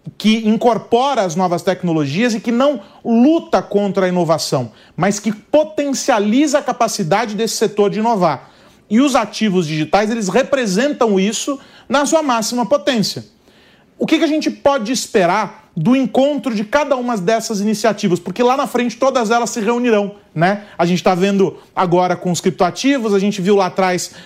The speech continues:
o sandbox que dava segurança pro desenvolvimento dessas startups. O Marco Civil traz um outro elemento pra, o Marco Civi-, o legal das startups traz um outro elemento pra isso. Como que é o encontro disso tudo lá na frente?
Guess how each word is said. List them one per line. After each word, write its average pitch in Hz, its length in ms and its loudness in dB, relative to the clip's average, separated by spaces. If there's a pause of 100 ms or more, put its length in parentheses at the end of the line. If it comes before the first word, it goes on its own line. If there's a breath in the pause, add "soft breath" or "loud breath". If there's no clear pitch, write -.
o 202 80 -2
sandbox 196 640 0
que 208 100 -2
dava 220 400 0
segurança 214 640 -2
pro 185 160 -2
desenvolvimento 175 580 0
dessas 165 280 -2
startups. 220 640 -2 (280 loud breath)
O 202 80 2
Marco 269 280 2
Civil 226 320 0
traz 240 400 0
um 214 120 2
outro 226 240 2
elemento 196 420 0
pra, 170 200 2
o 185 140 2
Marco 196 400 0
Civi-, 151 220 -4
o 160 60 -2
legal 165 300 2
das 156 140 -4
startups 196 540 -2 (340 loud breath)
traz 220 260 2
um 208 100 2
outro 202 200 2
elemento 185 280 0
pra 170 160 2
isso. - 280 -4 (220 loud breath)
Como 330 200 0
que 294 120 2
é 233 280 -2
o 233 120 0
encontro 262 380 0
disso 233 220 -4
tudo 233 220 0
lá 233 100 4
na 214 100 -2
frente? 127 520 -6